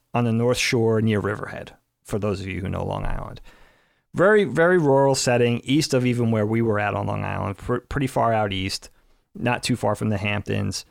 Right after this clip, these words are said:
And on the North Shore, Baiting Hollow was, uh, you know, I don't know how many acres it was. It was a huge expanse, had a beautiful freshwater lake. And then part of the camp was bordered on a beach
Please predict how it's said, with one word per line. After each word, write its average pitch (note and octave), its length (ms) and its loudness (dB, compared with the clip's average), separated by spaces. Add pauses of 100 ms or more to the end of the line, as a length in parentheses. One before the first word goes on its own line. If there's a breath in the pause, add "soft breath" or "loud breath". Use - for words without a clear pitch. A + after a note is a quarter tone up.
(480)
And A#2+ 460 0
on B2 180 2
the C3 80 2
North B2 240 2
Shore, A2 260 2
Baiting E3+ 300 2
Hollow F3+ 260 2
was, A2+ 360 0
uh, A2+ 180 0
you A#2 160 0
know, G2 260 -2
I A#2+ 120 0
don't B2 100 0
know G#2+ 80 0
how A#2+ 200 0
many G2+ 220 -2
acres G#2+ 380 -4
it G#2+ 100 -6
was. F#2+ 240 -4
It G#2+ 60 -6
was G2+ 140 -8
a F#2+ 60 -10
huge D3+ 320 0
expanse, G#2 560 -2
had G#2 160 -2
a G2 60 -4
beautiful B2+ 440 -2
freshwater A2 640 -2
lake. C#3 420 0 (520 soft breath)
And C3+ 160 2
then B2 220 2
part F#3 400 0
of G3+ 100 2
the B2+ 100 2
camp A#2+ 580 -2 (440)
was A#2 320 2
bordered A#2+ 680 2 (140)
on G#2+ 680 0 (200)
a G#2+ 60 -2
beach D3+ 720 0